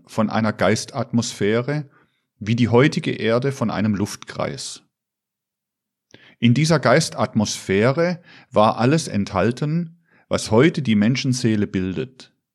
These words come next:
Ihre Seelen, die heute in ihre Körper hineingesenkt sind,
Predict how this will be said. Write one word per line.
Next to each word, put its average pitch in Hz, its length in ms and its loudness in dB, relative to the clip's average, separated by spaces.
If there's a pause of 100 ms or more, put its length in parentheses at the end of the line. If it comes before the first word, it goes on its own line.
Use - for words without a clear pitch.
(720)
Ihre 107 240 2
Seelen, 175 960 0 (380)
die 98 100 0
heute 135 440 4
in 107 340 0
ihre 123 260 4
Körper 143 460 2
hineingesenkt 110 880 0
sind, 143 640 -4